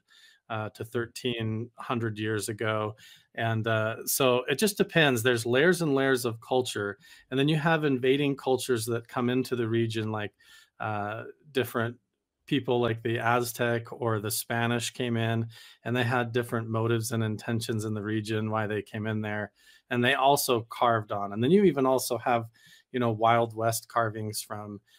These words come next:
pioneers and cowboys and stuff coming in that, uh, also found the same spots and carved on these locations a lot as well. So you have to kind of sift through the different layers of culture and the people who, uh, came into the area and what they were doing there and try to figure it all out.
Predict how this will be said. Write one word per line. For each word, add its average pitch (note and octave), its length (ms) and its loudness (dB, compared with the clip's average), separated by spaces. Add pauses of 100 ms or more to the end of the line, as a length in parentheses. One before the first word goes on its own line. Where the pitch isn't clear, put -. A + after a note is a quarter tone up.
(300)
pioneers A#2+ 760 4
and G#2 240 -2
cowboys A2+ 640 0
and G#2 100 -6
stuff - 300 -6
coming A2+ 260 -4
in G#2 180 -4
that, G#2+ 160 -8 (220)
uh, G#2+ 300 -2
also A2 520 0 (100)
found A#2 360 2
the G2+ 60 -2
same A2 300 -2
spots A2 520 0
and G2 200 -8 (400)
carved A#2+ 280 6
on G#2+ 120 2
these G2+ 180 -4
locations G#2+ 580 -2
a G#2 60 -6
lot G#2 240 -2
as G2+ 160 -8
well. G#2 160 -2
So - 140 2
you A#2 80 8
have D#3+ 160 6
to - 100 -4
kind D3 220 4
of A#2 60 4
sift C#3 360 0
through A#2 540 2 (380)
the C3 80 -4
different A#2 400 -2
layers A#2 340 2
of G#2+ 140 -8
culture A#2 440 -4
and G#2 140 -6
the G#2+ 60 -8
people G#2+ 420 -6
who, G#2 340 -4 (600)
uh, G2+ 220 -10 (120)
came A#2+ 300 0
into A2+ 240 -2
the G#2+ 120 -8
area G#2+ 300 -4
and G2+ 100 -6
what G#2+ 140 -8
they A2 100 -6
were G2+ 100 -2
doing G#2 300 -4
there G2+ 140 -6
and F#2+ 100 -6
try - 140 -4
to G2 80 -6
figure A2+ 340 -4
it G2 60 -4
all G2+ 220 -4
out. G2+ 240 -4